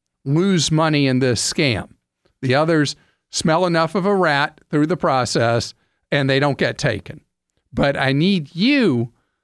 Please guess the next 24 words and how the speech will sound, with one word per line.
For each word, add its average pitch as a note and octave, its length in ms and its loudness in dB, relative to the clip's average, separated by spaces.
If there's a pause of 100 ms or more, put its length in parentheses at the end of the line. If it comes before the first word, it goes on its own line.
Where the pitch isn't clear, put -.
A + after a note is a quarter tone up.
(140)
to D#3+ 100 -2
be D#3 200 0
skeptical F#3 840 -2
anytime G#3 580 0
you E3 140 0
get D#3+ 100 2
a D3+ 80 -2
call C#3+ 380 0
from C3 380 -2 (260)
a D3 80 2
number F3 380 2
that D3 180 -2
says F3 300 0
on D#3 120 0
caller D#3+ 420 0
I D3+ 180 0
D D3 280 0
that A2+ 200 -2
it's B2 240 -4
from C3 180 -2
the B2+ 80 0
Social D#3 380 0
Security D#3 420 0
Administration, A2 840 -4